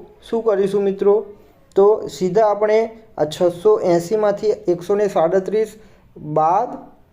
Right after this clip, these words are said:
કરી દઈશું. શું કરીશું? તો છસો એંસીમાંથી એકસો ને સાડત્રીસ બાદ કરીએ તો આ દસમાંથી સાત જા-,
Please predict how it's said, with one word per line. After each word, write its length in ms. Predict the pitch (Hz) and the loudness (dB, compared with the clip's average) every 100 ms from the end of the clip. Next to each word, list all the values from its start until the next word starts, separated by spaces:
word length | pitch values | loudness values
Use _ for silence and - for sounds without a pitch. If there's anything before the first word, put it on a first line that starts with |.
| _ - | _ -6
કરી 240 | 127 113 | -2 -2
દઈશું. 360 | 107 98 - 113 | -4 -10 -12 -12
શું 140 | 120 | -6
કરીશું? 420 | 202 196 180 208 208 - _ | 0 0 0 -6 -8 -18 _
તો 140 | 139 | -10
છસો 320 | - 156 175 | -6 -6 -4
એંસીમાંથી 840 | - 190 190 233 214 165 160 170 190 - - - _ _ - _ _ _ _ - | -2 0 0 -2 -2 -2 -2 -4 -4 -10 -20 -20 _ _ -20 _ _ _ _ -8
એકસો 320 | 147 151 - 190 | -6 -4 -2 0
ને 120 | 202 202 - - _ _ _ | 0 -4 -14 -20 _ _ _
સાડત્રીસ 680 | - 131 143 170 170 175 170 151 | -4 -2 2 0 0 -2 -4 -2
બાદ 320 | 131 139 165 - - - | 0 0 -2 -6 -20 -4
કરીએ 400 | 226 208 147 113 117 - - - - | 0 2 0 -4 -8 -14 -20 -20 -12
તો 140 | 120 | -6
આ 60 | 117 | -4
દસમાંથી 600 | 120 165 175 190 196 202 | 0 0 0 -4 -4 -4
સાત 320 | 190 175 170 | -2 -2 0
જા-, 300 | 160 151 151 | 0 0 -2